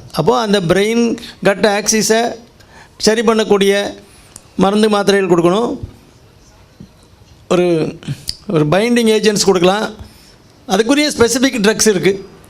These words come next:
மோஷன் டெஸ்ட்ல ஒண்ணும் இருக்காது, ஆனா டயரியா நிறைய தடவை போகுதும்பாங்க, ஆனா வெயிட் லாஸ் இருக்காது. யூசுவலா ட-, டயரியா இருந்ததுன்னா வெயிட் லாஸ் இருக்கணும்ல, ஒரு வெயிட் குறைஞ்சிட்டு போகணும்ல, ஒரு கிலோ ரெண்டு கிலோ வெயிட் குறையணும், ஒண்ணும் இருக்காது.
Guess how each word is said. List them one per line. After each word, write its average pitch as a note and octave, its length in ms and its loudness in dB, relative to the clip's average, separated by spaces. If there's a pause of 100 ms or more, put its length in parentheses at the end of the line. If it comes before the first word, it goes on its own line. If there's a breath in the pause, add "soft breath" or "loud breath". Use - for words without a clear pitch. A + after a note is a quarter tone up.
(720)
மோஷன் A#3 340 2
டெஸ்ட்ல A#3 200 0
ஒண்ணும் A3 200 0
இருக்காது, A3 500 0 (260 loud breath)
ஆனா G#3+ 140 0
டயரியா A3+ 340 2
நிறைய A#3+ 220 0
தடவை A#3+ 300 2
போகுதும்பாங்க, A#3 380 0
ஆனா B3+ 120 0
வெயிட் A3 280 2
லாஸ் A3 180 2
இருக்காது. D#3+ 520 -4 (840 loud breath)
யூசுவலா A3 380 2
ட-, F#3+ 440 0
டயரியா G#3+ 380 2
இருந்ததுன்னா A#3 300 0
வெயிட் A3 280 2
லாஸ் A#3 260 2
இருக்கணும்ல, G#3+ 380 0 (680)
ஒரு D3 320 -2
வெயிட் G#3+ 280 2
குறைஞ்சிட்டு A3+ 400 2
போகணும்ல, G#3 280 2
ஒரு G3 140 0
கிலோ G#3+ 140 2
ரெண்டு G3+ 220 2
கிலோ G3+ 120 2
வெயிட் G3 200 2
குறையணும், E3+ 400 0 (180)
ஒண்ணும் A#3+ 240 2
இருக்காது. E3 320 -4